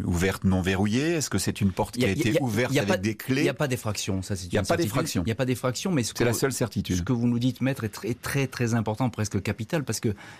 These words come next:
Speaker 2: effectivement, les policiers vont relever que cette porte, finalement, elle était facile à ouvrir, hein, et, et, et que quelqu'un même qui avait un petit peu l'habitude ou qui aurait même repéré, pourquoi pas, cette porte, il pouvait y,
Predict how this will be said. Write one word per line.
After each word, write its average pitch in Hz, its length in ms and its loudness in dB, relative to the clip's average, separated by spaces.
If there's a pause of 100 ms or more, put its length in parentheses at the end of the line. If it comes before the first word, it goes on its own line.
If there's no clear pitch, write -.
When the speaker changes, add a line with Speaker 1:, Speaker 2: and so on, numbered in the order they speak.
Speaker 2:
effectivement, 120 560 0
les 110 140 0
policiers 110 420 -2
vont 107 160 -2
relever 104 360 0
que 113 100 -6
cette - 180 -6
porte, 101 260 -4
finalement, 95 320 -2
elle 90 60 0
était 85 160 -6
facile 92 400 -6
à 85 80 -4
ouvrir, 80 420 -8 (120)
hein, 90 120 -4 (140)
et, 95 60 -6
et, 95 360 -12
et 101 40 -8
que 98 100 -8
quelqu'un 101 540 -2
même 98 260 0
qui - 100 -10
avait 90 120 -4
un 90 80 -4
petit - 160 -8
peu 101 120 -4
l'habitude 95 400 -4
ou 95 60 -4
qui - 100 -6
aurait 123 200 4
même 147 240 2
repéré, 107 680 0
pourquoi 87 400 -8
pas, 98 160 -4
cette 80 180 -10
porte, 117 340 -12
il 90 60 -8
pouvait 101 440 -6 (120)
y, 87 140 -10